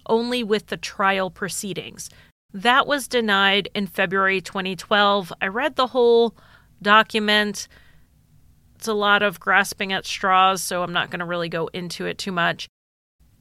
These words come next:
Michael is currently sitting on death row. If he does any post-conviction relief hearings, if he looks for new evidence, he's not gonna find any because he obviously did this. So I think his best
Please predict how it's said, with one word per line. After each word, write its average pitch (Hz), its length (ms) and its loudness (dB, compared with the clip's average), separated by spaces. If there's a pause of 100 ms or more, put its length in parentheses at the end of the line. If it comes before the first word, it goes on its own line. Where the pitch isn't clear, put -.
(140)
Michael 233 760 0
is 214 340 2
currently 214 420 -4
sitting 214 560 -2 (140)
on 208 220 0
death 240 300 0
row. 196 440 0 (640)
If 226 200 2
he 226 280 -2
does 208 340 0
any 208 260 -4
post-conviction 196 1080 -6 (100)
relief 233 440 -6
hearings, 240 840 -2
if 202 160 -6
he 196 120 -6
looks 185 440 -8
for 185 420 -2
new 185 260 -4
evidence, 208 520 2
he's 190 120 -10
not 180 120 -6
gonna 185 120 -6
find 190 300 -2
any 185 200 -6
because 180 280 -10
he 190 80 -6
obviously 185 480 -6
did 214 260 -2
this. 233 220 2 (320)
So 247 220 4
I 226 80 4
think 254 300 -2
his 226 300 -2
best 202 580 0